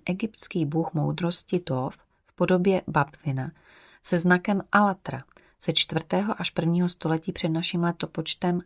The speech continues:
karnický chrám v Tébách v Egyptě. Na devátém je bronzová soška ve tvaru krychle, na níž je znázorněna v pozici v sedě s ohnutými koleny objímajícími je rukama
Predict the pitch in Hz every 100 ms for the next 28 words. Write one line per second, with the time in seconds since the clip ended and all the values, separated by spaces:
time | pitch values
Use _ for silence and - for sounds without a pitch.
0 | - 160 165 160 160 - 143 - 147 143
1 | 151 208 _ - 147 139 147 165 - -
2 | 156 156 151 - - _ _ _ _ -
3 | - _ _ _ _ - 240 262 269 254
4 | 254 240 226 190 185 185 202 185 143 -
5 | 135 - - 151 160 165 - 165 170 -
6 | 165 151 - 139 135 - 165 165 175 185
7 | 170 175 170 175 202 208 208 214 - 170
8 | 170 160 - - - 135 - - - 170
9 | 190 214 214 202 156 - 147 151 160 -
10 | 151 185 196 196 196 - 196 190 156 135
11 | - - 165